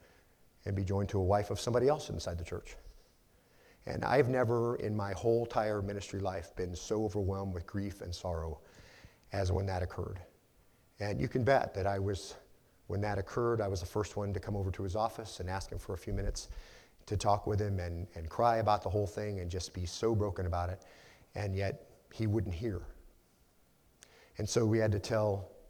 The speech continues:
and obviously a few other people, <laughs> more than a few, understood what was going on, and they all went together with me, and he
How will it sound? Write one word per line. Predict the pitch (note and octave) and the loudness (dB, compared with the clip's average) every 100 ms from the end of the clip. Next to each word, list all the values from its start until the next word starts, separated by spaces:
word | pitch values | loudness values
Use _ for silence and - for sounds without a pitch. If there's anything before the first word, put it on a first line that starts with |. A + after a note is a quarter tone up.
| - - | -12 -6
and | - G#2 G2 - | -2 0 0 0
obviously | G2+ G2 F#2 F#2+ | 0 0 0 -4
a | |
few | - G#2+ | -2 -2
other | G2+ | -2
people, | F#2 G#2 G2 F#2 - - | -2 -4 -2 -4 -6 -10
<laughs> | |
more | - G#2+ G#2 | -4 -2 -2
than | F#2+ | -4
a | |
few, | F#2 G2+ G2+ - - - - | -4 -4 -6 -10 -20 -20 -8
understood | G#2 G#2 - G#2+ | -4 -2 2 2
what | - | 2
was | F#2 | 0
going | G#2+ G#2 | 0 0
on, | G#2+ A#2 | 0 0
and | F#2 | -2
they | G#2+ | 0
all | G2+ G2+ | 0 0
went | F#2+ G#2 - | 0 -2 -4
together | G#2 G2 F#2+ F#2+ | -4 -2 -2 -2
with | G2 - | -4 -4
me, | G#2 G2+ | -4 -4
and | F2+ | -2
he | F2+ F2 | -2 -4